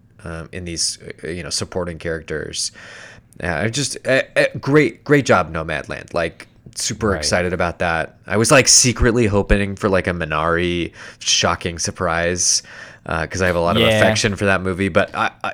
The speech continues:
Speaker 1: you know,
Speaker 2: Yeah, I
Speaker 1: either
Speaker 2: could,
Speaker 1: way,
Speaker 2: I could have done a different Best Picture for
Speaker 1: Yeah,
Speaker 2: sure.
Speaker 1: yeah.
Speaker 2: So,
Speaker 1: Um,
Speaker 2: Sound of Metal, um,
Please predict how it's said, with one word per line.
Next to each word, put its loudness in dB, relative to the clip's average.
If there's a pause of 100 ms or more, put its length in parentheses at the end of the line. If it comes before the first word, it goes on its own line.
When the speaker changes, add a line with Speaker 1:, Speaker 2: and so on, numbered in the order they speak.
Speaker 1:
you -8
know, -2
Speaker 2:
Yeah, -2
I 8
Speaker 1:
either 8
Speaker 2:
could, 6
Speaker 1:
way, 6
Speaker 2:
I 4
could 2
have 0
done 4
a 0
different -8
Best -8
Picture -14
for -10
Speaker 1:
Yeah, 4
Speaker 2:
sure. -8
Speaker 1:
yeah. -6 (640)
Speaker 2:
So, -4
Speaker 1:
Um, 0
Speaker 2:
Sound 2
of -2
Metal, 0
um, -8